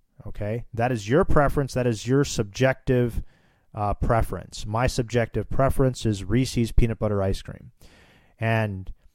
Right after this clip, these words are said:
uh, you can have your subjective preference and I can have mine. Well, moral claims are not like that. Um, ethics are not determined by personal preferences. Um, they are determined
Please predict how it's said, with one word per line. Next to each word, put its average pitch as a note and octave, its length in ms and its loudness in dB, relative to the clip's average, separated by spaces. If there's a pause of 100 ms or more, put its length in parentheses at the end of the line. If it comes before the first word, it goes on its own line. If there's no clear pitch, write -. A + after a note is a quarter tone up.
(280)
uh, G2+ 80 -6
you G2 180 -2
can C#3+ 120 2
have C#3+ 180 2
your C#3 140 4
subjective B2+ 540 0
preference A2+ 500 -2
and G#2+ 80 -4
I G#2+ 80 0
can G#2+ 140 -4
have G2+ 200 -4
mine. G#2+ 320 -4
Well, B2 140 2
moral F3 360 4
claims C3 380 0
are B2 80 4
not A#2 180 0
like C3+ 240 -2
that. - 260 -10 (600)
Um, A2 200 -2
ethics D3 460 4
are A2+ 120 4
not A#2 380 0 (320)
determined G#2+ 880 0 (380)
by G#2+ 280 4
personal A#2+ 480 4
preferences. - 880 -4 (580)
Um, G1+ 420 -14 (720)
they A#2 180 4
are A2+ 60 6
determined A2 800 4